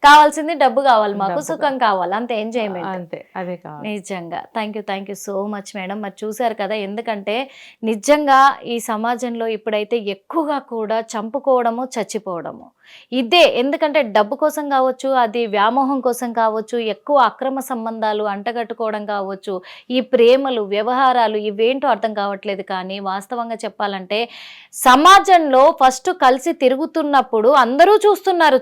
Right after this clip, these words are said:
Speaker 1: చుట్టూ ఉన్న ప్రజలంతా. అప్పుడు ప్రశ్నించని వాళ్ళు, అప్పుడు బుద్ధి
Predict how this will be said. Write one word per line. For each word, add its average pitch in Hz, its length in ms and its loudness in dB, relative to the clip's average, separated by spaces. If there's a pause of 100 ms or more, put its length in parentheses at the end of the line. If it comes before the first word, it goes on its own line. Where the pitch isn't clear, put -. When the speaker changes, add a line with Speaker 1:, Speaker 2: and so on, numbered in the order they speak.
Speaker 1:
చుట్టూ 262 200 -2
ఉన్న 269 140 2
ప్రజలంతా. 247 720 2 (420)
అప్పుడు 403 360 6
ప్రశ్నించని 392 680 2
వాళ్ళు, 247 460 6
అప్పుడు 226 300 2
బుద్ధి 262 280 -2